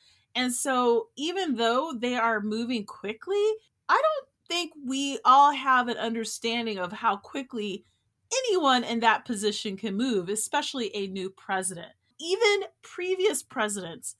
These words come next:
they w-, it would take time for them to do whatever it is they're gonna do. So I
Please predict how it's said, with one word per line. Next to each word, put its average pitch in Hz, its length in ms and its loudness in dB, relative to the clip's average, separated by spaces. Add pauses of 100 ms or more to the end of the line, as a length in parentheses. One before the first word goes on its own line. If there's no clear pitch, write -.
(340)
they 254 260 2
w-, 285 200 -4
it 269 80 0
would 262 160 -2
take 302 240 -8
time 285 320 -4
for 254 300 -2
them 226 240 -2
to 233 140 -4
do 220 480 -2
whatever 220 440 0
it 214 140 -2
is 196 240 -4
they're 190 160 -4
gonna 185 240 -8
do. 175 320 -10 (340)
So 233 540 0
I 220 240 -2